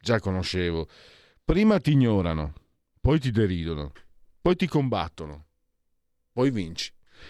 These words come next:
Questo è Gandhi, non so se mi spiego, perché, eh, con il referendum sta, eh, <laughs> sta, diciamo, andando avanti, si sta, eh,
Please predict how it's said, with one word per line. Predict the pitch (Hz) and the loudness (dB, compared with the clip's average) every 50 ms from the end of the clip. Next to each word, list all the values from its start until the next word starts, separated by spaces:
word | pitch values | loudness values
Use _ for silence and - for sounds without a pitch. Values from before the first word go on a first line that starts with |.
| - - - - - - - - - _ | -20 -20 -20 -20 -20 -20 -20 -20 -10 _
Questo | - 160 160 151 - 139 131 | 0 0 0 0 2 2 2
è | 131 131 | 2 2
Gandhi, | 127 127 107 92 90 87 90 90 90 85 87 85 - _ _ _ _ _ _ _ | 2 0 0 -2 -6 -8 -8 -8 -8 -10 -10 -12 -16 _ _ _ _ _ _ _
non | - 92 | -12 -8
so | - - 101 | -6 -6 -4
se | 82 90 | -4 -4
mi | 90 90 | -4 -4
spiego, | 87 82 - 160 127 98 85 80 78 76 71 - - - - - - _ _ _ | -4 -2 0 2 2 2 2 0 -2 -4 -6 -8 -14 -20 -20 -20 -20 _ _ _
perché, | _ - 165 143 - 120 120 117 117 117 | _ -2 -2 0 0 2 2 2 2 0
eh, | - - 90 104 95 95 98 98 95 87 92 - _ | -2 -4 -4 -4 -2 -2 0 -2 -2 -4 -6 -6 _
con | - 156 151 | 0 2 4
il | 156 156 | 4 2
referendum | 156 151 - 160 151 135 123 117 117 117 113 117 113 117 117 120 117 107 - _ | 2 2 2 2 4 4 2 2 0 -2 -2 -2 -2 -2 -2 -2 -4 -6 -8 _
sta, | - - - 123 123 120 120 - | -12 -4 -2 0 0 2 0 0
eh, | - 101 110 107 107 104 104 101 101 92 - _ _ _ _ _ _ _ _ | -2 -4 -2 -2 -2 0 -2 -2 -4 -6 -10 _ _ _ _ _ _ _ _
<laughs> | - 98 87 123 - - - - - - - - - | -8 -6 -6 -6 -6 -8 -10 -10 -12 -14 -20 -20 -16
sta, | - - - 170 151 131 | -12 -2 2 2 2 2
diciamo, | 120 123 117 - 143 147 135 120 110 104 | 0 -2 0 2 2 2 2 2 2 0
andando | 107 117 135 131 127 139 | 0 0 0 2 4 4
avanti, | 143 135 127 117 113 110 110 - 113 107 | 4 4 4 4 2 0 0 -2 -2 -2
si | 104 110 | -2 -2
sta, | 107 - 131 127 117 110 107 90 67 95 104 101 101 98 98 98 95 98 95 95 92 92 92 90 87 90 | 0 0 2 2 2 2 0 -2 -4 -6 -6 -6 -4 -4 -4 -4 -4 -4 -4 -4 -4 -4 -4 -4 -6 -6
eh, | 87 | -8